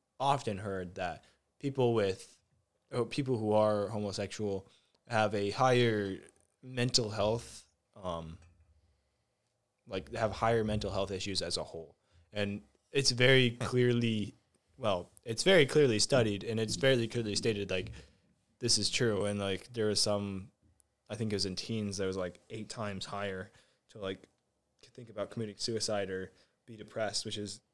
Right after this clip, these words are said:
Speaker 1: very crazy. Like, that's a, that's a huge amount. Like,
Speaker 2: Yeah.
Speaker 1: um, so that's, that's very something,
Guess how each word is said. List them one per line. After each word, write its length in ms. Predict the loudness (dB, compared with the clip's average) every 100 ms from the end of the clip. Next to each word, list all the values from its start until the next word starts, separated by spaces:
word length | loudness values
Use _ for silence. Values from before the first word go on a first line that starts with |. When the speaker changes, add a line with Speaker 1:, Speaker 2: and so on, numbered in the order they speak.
| _
Speaker 1:
very 280 | 0 2 2
crazy. 400 | 0 0 -2 -10
Like, 140 | -6
that's 200 | -4 -4
a, 120 | -8 -10
that's 140 | -14
a 40 | -14
huge 340 | -10 -8 -8
amount. 340 | -10 -10 -12 -16 _ _ _ _ _ -20 -14
Like, 240 | -12 -12 _ _ _
Speaker 2:
Yeah. 200 | -10 -8 -8 _
Speaker 1:
um, 380 | -2 -2 -2 -2
so 240 | 2 4 4
that's, 320 | 4 4 4
that's 300 | 2 0 4
very 220 | 6 6
something, 500 | 6 2 2 0 0